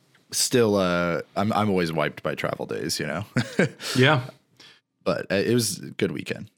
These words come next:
Speaker 1: It was a good time.
Speaker 2: So, uh, w-, we, uh, we have made a list here for the episode today,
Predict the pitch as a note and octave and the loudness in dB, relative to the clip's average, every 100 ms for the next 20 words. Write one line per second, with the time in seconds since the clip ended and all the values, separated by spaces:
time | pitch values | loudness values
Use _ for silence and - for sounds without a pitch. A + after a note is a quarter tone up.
0 | - - - - - - _ _ - - | -16 -12 -10 -8 -10 -14 _ _ -2 4
1 | F#3 F#3 D#3+ F3+ E3 C#3 A#2 D#3+ E3 E3+ | 6 6 6 4 4 0 2 2 6 8
2 | F#3 F#3+ F3+ F3 - D3 E3 F3+ D#3+ G3+ | 8 8 8 6 4 6 8 6 6 6
3 | B3 C#3+ B2+ D#3 - - B2+ G#2+ F#2+ - | 6 6 8 6 4 2 4 4 4 2
4 | G#2+ G2+ G2+ F#2+ - F#2+ F2+ - G2 G#2 | 2 2 0 0 0 0 -2 -4 0 2
5 | F#2 E2+ | 2 0